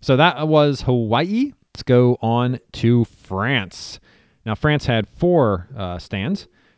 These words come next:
The first being crepes and coffee. That's right. It's not actually a country. It's just crepes and coffee. We got, so my daughter and I each got, well, when we each get, we got, uh, my daughter got a banana Nutella crepe. That's a hazelnut chocolate spread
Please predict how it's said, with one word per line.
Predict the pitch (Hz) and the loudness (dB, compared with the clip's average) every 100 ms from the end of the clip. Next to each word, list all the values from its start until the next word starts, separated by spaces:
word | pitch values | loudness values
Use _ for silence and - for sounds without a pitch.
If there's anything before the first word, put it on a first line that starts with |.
| - | -12
The | |
first | 113 147 139 | -2 0 0
being | 135 120 107 - | -2 -2 -4 -4
crepes | - 190 - - | 2 2 2 -2
and | 160 | -4
coffee. | - - 214 269 285 277 220 131 - _ _ _ - | 2 2 4 6 6 6 4 0 -6 _ _ _ -8
That's | 104 98 | -6 -4
right. | 104 101 101 | -2 -2 -4
It's | - 120 | -8 -4
not | 113 | -2
actually | 101 - | -2 -4
a | 104 | -6
country. | 143 143 147 135 | -4 -2 -2 -2
It's | - | -4
just | 110 - | -8 -8
crepes | 113 117 | -10 -8
and | |
coffee. | 92 80 85 - _ _ _ _ | -8 -8 -12 -20 _ _ _ _
We | 113 156 | 0 2
got, | 175 156 143 - | 2 2 0 0
so | 139 127 123 | 2 2 2
my | 120 117 | 0 -2
daughter | 147 156 139 | 0 0 -2
and | |
I | 127 120 117 | -2 -4 -4
each | 143 160 - | -6 -10 -6
got, | 117 110 110 - - - _ - | -4 -2 -6 -14 -20 -20 _ -6
well, | 113 92 | -4 -2
when | 104 | -4
we | 101 - | -6 -8
each | 107 - | -12 -12
get, | 85 90 _ _ | -12 -12 _ _
we | 113 127 | -4 -2
got, | 127 107 101 101 | 0 0 -2 -6
uh, | 95 92 92 - _ _ - | -8 -8 -10 -14 _ _ -8
my | 107 | -4
daughter | 117 165 147 | 0 0 0
got | 120 117 | -2 -2
a | |
banana | 104 95 117 147 147 | -4 -4 -4 -4 -4
Nutella | 120 - 131 127 117 - _ _ | -6 -6 -6 -4 -6 -10 _ _
crepe. | 131 180 - _ _ _ _ _ | -6 -6 -8 _ _ _ _ _
That's | 101 92 | -14 -10
a | 92 85 | -10 -6
hazelnut | 104 95 95 95 95 95 92 92 - - - | -6 -4 -6 -6 -6 -6 -8 -10 -18 -20 -20
chocolate | - 90 - 95 | -10 -10 -10 -14
spread | - - 87 90 90 | -18 -12 -8 -8 -8